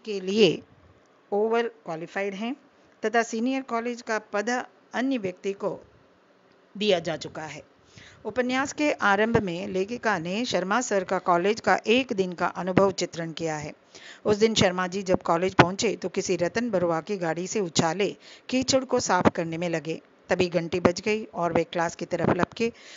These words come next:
देखा कि उनके आगे हिस्ट्री के यादव सर जा रहे थे। कैसे भी आते जाते लड़कों के बीच से रास्ता बनाते हुए वे क्लास पहुंचे। हिंदी की पद्य भारती की चौथी कविता पढ़ाने लगे,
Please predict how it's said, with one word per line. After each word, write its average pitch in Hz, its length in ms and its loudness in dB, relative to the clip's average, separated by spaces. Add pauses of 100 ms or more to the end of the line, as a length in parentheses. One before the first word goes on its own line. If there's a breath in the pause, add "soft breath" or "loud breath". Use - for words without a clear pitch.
(160 loud breath)
देखा 220 260 6
कि 277 160 0
उनके 254 300 0
आगे 240 320 2
हिस्ट्री 214 380 0
के 254 140 -2
यादव 190 400 2
सर 208 400 2
जा 170 160 2
रहे 165 220 0
थे। 165 180 -6 (540 soft breath)
कैसे 202 300 2
भी 202 220 -2
आते 190 360 -2
जाते 185 380 0
लड़कों 180 580 -2
के 175 100 -2
बीच 196 320 -6
से 175 180 -4
रास्ता 165 320 -2
बनाते 165 380 -8
हुए 190 360 -4
वे 220 80 -6
क्लास 202 320 -6
पहुंचे। 160 400 -4 (680 loud breath)
हिंदी 262 240 2
की 269 140 0
पद्य 226 260 4
भारती 190 380 0
की 226 240 -6
चौथी 180 360 2
कविता 185 440 2
पढ़ाने 165 420 -2
लगे, 202 320 0